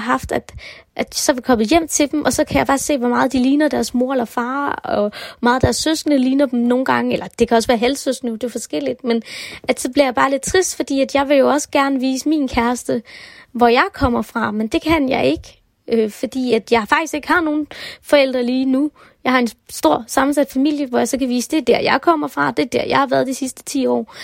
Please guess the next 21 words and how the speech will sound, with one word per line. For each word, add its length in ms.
men 140
jeg 100
har 100
jo 60
ikke 220
sådan, 220
"Her 200
er 40
min 180
mor, 360
se 240
min 160
mor," 240
eller 180
"Se 240
min 180
far," 200
eller 120
"Se 180
min 200
søster." 380